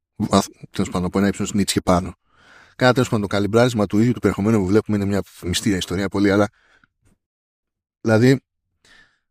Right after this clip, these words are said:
πώς να σου πω, υπάρχουν πρότυπα μέχρι δέκα χιλιάρικα, αλλά άμα καμία ταινία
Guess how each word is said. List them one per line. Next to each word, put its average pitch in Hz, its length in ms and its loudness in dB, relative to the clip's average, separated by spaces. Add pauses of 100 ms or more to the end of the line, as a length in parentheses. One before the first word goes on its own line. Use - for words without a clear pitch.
(140)
πώς 131 120 0
να 120 60 4
σου - 100 -8
πω, 101 240 2 (760)
υπάρχουν 151 460 -2
πρότυπα 113 560 0 (840)
μέχρι 110 320 0
δέκα 110 200 2
χιλιάρικα, 104 480 2 (1900)
αλλά 110 260 -2
άμα 139 680 0
καμία 131 320 0
ταινία 113 460 2